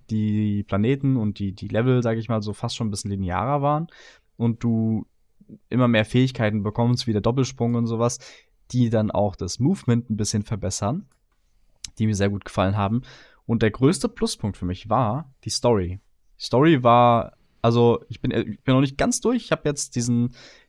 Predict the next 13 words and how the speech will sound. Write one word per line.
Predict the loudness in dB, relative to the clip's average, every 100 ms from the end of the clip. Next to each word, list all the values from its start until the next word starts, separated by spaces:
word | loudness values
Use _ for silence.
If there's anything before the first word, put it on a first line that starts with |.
| _
diesen, | -4 0 2 2 -2 -4
ähm, | -8 -6 -4 -6 -12 -20 _ -20 _ _ _ _ _ _ -14 -14 -14 _
wie | -2 0
heißt | 0
der, | 0
irgendwas | 2 0 -2
mit | -6
M, | -4
ich | -4
hab's | -4
vergessen, | -4 -4 -4
diesen | -4 -4 -4 -6
auf | -6 -6